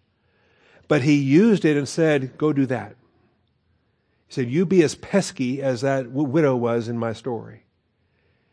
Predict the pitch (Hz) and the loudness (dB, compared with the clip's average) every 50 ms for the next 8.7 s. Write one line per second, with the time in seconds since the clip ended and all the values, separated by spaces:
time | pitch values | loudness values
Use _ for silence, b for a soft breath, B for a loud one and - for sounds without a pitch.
0 | _ _ _ _ _ 131 123 117 113 143 170 160 127 - - - - - 196 175 | _ _ _ _ _ -4 -4 -2 2 2 2 2 2 -2 -8 -4 2 2 2 2
1 | - - 190 165 160 143 123 151 143 139 139 147 165 160 151 147 143 139 131 135 | 2 0 2 2 2 2 0 -2 -2 -2 -2 -2 0 2 2 4 2 2 2 0
2 | 135 131 131 131 120 - - 156 147 135 123 113 113 110 110 _ _ _ _ _ | -4 -4 -4 -4 -6 -6 -4 -2 0 0 0 0 -2 -4 -6 _ _ _ _ _
3 | _ _ _ _ _ - 127 113 113 107 107 107 107 110 117 113 120 110 104 110 | _ _ _ _ _ -10 -8 -6 -6 -4 -4 -4 -4 -6 -6 -8 -10 -12 -12 -14
4 | 104 - - 117 107 98 - _ b b b b b b 117 131 135 - - - | -16 -16 -12 -10 -10 -10 -12 _ b b b b b b -12 -12 -10 -10 -16 -12
5 | - 113 104 104 107 107 107 - - 160 190 185 165 - _ _ _ _ _ _ | -10 -10 -8 -8 -8 -10 -10 -10 -12 -12 -12 -14 -18 -20 _ _ _ _ _ _
6 | _ _ _ _ _ _ _ _ _ _ _ _ _ _ _ _ _ _ _ - | _ _ _ _ _ _ _ _ _ _ _ _ _ _ _ _ _ _ _ -6
7 | - 170 - - - 123 113 113 110 - - 135 - - 160 147 - - 127 117 | -6 -6 -6 -6 -8 -8 -8 -8 -10 -10 -12 -12 -6 -4 -6 -6 -4 -6 -10 -10
8 | 135 131 - - - 170 165 156 139 127 120 113 - _ | -10 -12 -18 -12 -10 -8 -8 -8 -10 -14 -18 -20 -20 _